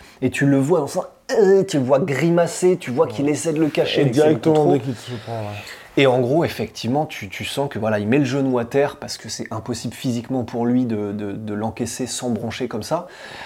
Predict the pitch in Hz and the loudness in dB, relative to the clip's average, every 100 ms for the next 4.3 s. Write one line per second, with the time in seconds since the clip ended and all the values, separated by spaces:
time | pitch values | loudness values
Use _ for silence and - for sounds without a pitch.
0 | - - - - - 147 143 135 - - | -16 -20 -20 -12 2 4 4 2 0 0
1 | 175 - - 113 - 135 151 - 131 160 | 0 0 -4 -6 -4 -4 -2 -4 -2 -2
2 | 156 - 139 123 123 120 113 104 - 147 | -4 0 0 2 2 2 2 0 -2 -2
3 | 139 110 110 147 113 113 110 107 135 156 | -2 -4 -6 -6 -4 -2 -2 -2 2 2
4 | 113 143 | 2 0